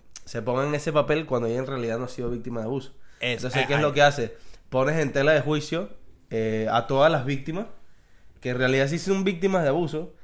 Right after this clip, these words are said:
Speaker 1: y que están luchando por eso,
Speaker 2: Y
Speaker 1: porque
Speaker 2: deja
Speaker 1: han
Speaker 2: en
Speaker 1: sido
Speaker 2: ridículo, deja en
Speaker 1: abusados,
Speaker 2: ridículo ese
Speaker 1: entonces
Speaker 2: peo.
Speaker 1: las pone, si bien a lo largo de los años, a lo largo de estos años se le ha ido creyendo muchísimo más a la mujer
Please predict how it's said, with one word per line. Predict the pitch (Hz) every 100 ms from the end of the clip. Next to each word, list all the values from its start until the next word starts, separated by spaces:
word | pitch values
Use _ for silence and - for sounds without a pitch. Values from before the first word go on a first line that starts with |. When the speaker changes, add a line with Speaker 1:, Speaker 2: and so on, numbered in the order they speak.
| -
Speaker 1:
y | - 113
que |
están | 123 127
luchando | 135 135 156 156
por | 170
eso, | 156 160 190 - - - - - - - - -
Speaker 2:
Y |
Speaker 1:
porque | 151 143
Speaker 2:
deja | 139
Speaker 1:
han | 156
Speaker 2:
en |
Speaker 1:
sido | 156 170
Speaker 2:
ridículo, | 185 185 -
deja | 185
en | 180
Speaker 1:
abusados, | 143
Speaker 2:
ridículo | 131 131 135
ese | 127 151
Speaker 1:
entonces | 107 101
Speaker 2:
peo. | - - - - - - 131
Speaker 1:
las | 151 175
pone, | 151 160 185 -
si | - 139
bien | 151 160 180 180 -
a | 127
lo | 131
largo | 135 160
de |
los | 147
años, | 147 143
a | 120
lo | 120
largo | 123 139
de |
estos | 151 156
años | 131 175 175
se | - 131
le | 123
ha | 131
ido | 151 170
creyendo | 151 131 143 160
muchísimo | 143 139 147 165
más | 139 143
a |
la | 151
mujer | 151 156 151